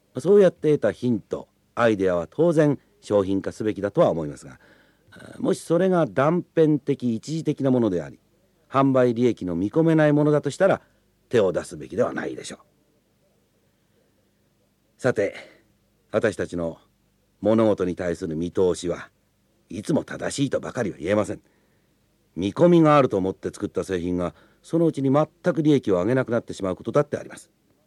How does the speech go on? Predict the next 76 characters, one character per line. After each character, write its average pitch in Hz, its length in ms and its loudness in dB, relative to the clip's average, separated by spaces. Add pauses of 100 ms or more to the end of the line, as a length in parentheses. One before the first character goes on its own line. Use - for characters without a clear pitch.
(540)
そ 190 100 0
の 202 80 2
逆 160 200 2
で、 120 180 2 (400)
飛 156 140 2
ぶ 214 100 4
よ 175 180 6
う - 20 2
に 80 100 -2
売 69 80 -10
れ、 67 180 -14 (300)
在 139 300 2
庫 143 100 -4
が 127 140 0
間 110 160 0
に 160 120 2
合 160 60 2
わ 143 60 2
な 120 80 -2
く 110 100 -8
な 113 80 -2
る 104 80 -4
こ - 120 -8
と 165 80 0
も 104 100 0
あ - 40 -16
り - 60 -18
ま - 80 -18
す。 - 160 -20 (1500)
こ 120 120 2
ん 123 80 6
な 120 120 4
結 113 180 -2
果 110 140 0
に 104 100 2
陥 104 280 0
ら 110 100 0
な 107 100 0
い 104 80 0
た 107 100 0
め 110 120 0
に 117 80 2
も、 101 240 0 (240)
見 95 120 -2
通 98 200 2
し 92 120 -8
の 92 260 -4
明 113 120 2
る 110 80 2
い 101 140 -4 (100)
か 180 120 -2
つ 139 140 -6
正 156 260 0
確 151 220 -4
な 131 240 0 (160)
デ 98 260 0
ー - 20 -6
タ 92 120 -2
や 90 100 0
現 98 320 -4
象 98 180 -2
を 92 40 -2
的 120 180 -8
確 156 220 -6
に 147 60 -2
判 127 200 0
断 85 140 -4
す - 100 -16
る - 60 -14
こ 131 80 -6
と 139 80 -4
が 101 40 -4
必 - 200 -12
要 - 100 -12
で - 100 -20
す。 - 160 -20